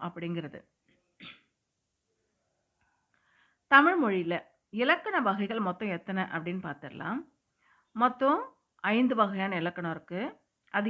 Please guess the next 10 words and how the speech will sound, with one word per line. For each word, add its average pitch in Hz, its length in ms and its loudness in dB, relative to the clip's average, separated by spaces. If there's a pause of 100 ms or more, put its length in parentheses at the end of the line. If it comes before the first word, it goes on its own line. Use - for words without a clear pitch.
(140)
என்னென்ன 185 320 -2 (320)
அப்படின்னு 190 320 -6
பார்க்கும் 170 260 -6
பொழுது, 156 260 -4 (600)
எழுத்திலக்கணம், 202 760 -4 (140)
சொல்லிலக்கணம், 202 640 -4 (120)
பொருளிலக்கணம், 202 640 -4 (160)
யாப்பிலக்கணம், 196 720 -4 (180)
அணி 175 240 -6
இலக்கணம். 156 360 -16